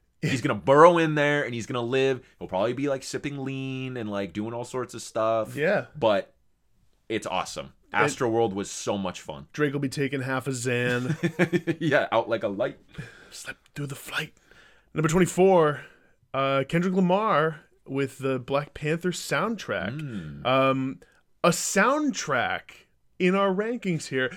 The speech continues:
Speaker 1: And
Speaker 2: Okay,
Speaker 1: uh,
Speaker 2: soundtrack is a loose term
Speaker 1: I
Speaker 2: here.
Speaker 1: agree, and that's why I'm saying it, because it,
Speaker 2: Yeah.
Speaker 1: it's ultimately a Kendrick Lamar album
Speaker 2: This,
Speaker 1: with
Speaker 2: they, you know, we're not talking about the Garden State or Trainspotting
Speaker 1: No.
Speaker 2: soundtrack here, Jake.
Speaker 1: With, this was a, this was a, correct, this is a
Speaker 2: This was a
Speaker 1: soundtrack.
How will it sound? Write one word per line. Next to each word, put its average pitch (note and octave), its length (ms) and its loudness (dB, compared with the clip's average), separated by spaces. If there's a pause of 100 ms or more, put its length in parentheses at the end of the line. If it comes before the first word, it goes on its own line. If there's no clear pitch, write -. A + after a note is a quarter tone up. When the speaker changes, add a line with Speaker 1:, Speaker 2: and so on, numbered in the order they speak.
(160)
Speaker 1:
And F3+ 120 4
Speaker 2:
Okay, A2+ 380 8
Speaker 1:
uh, - 20 -8
Speaker 2:
soundtrack G3+ 680 2
is C#3 140 2
a - 40 4
loose A#2 640 -2
term D#2+ 460 -6
Speaker 1:
I D3+ 120 4
Speaker 2:
here. E3 80 4
Speaker 1:
agree, C#4+ 280 -2
and D3 100 -2
that's E3+ 160 4
why G3 120 0
I'm F3+ 80 0
saying G#3+ 300 -2
it, C#3+ 180 -2
because D3 280 2
it, A2 60 6
Speaker 2:
Yeah. D2 180 0
Speaker 1:
it's D#3+ 120 -6
ultimately F3+ 440 -2
a D#3 60 -2
Kendrick D#3+ 300 -6
Lamar E3+ 280 -2
album A#2 240 0
Speaker 2:
This, B2+ 80 -4
Speaker 1:
with C#3 100 -2
Speaker 2:
they, E3 260 4
you C#3+ 240 -2
know, B2 100 2
we're C#3+ 140 0
not D3 160 0
talking C3+ 180 -2
about A#2+ 220 -2
the - 40 -4
Garden A2 420 4
State F#2+ 360 -2
or D#2+ 80 -6
Trainspotting E2+ 680 -6
Speaker 1:
No. A3 80 -6
Speaker 2:
soundtrack D#2+ 520 -6
here, D#2 160 -12
Jake. D2 320 -12
Speaker 1:
With, F3 300 4
this G3 180 -2
was F#3 160 0
a, F3+ 220 -4 (240)
this E3 180 -2
was D#3+ 160 -6
a, D3+ 240 0 (380)
correct, D#3 340 -2
this D3+ 180 -4
is C#3+ 220 -6
a D3 60 2
Speaker 2:
This D3+ 80 2
was D#3+ 220 4
a C#3+ 200 4
Speaker 1:
soundtrack. - 40 -10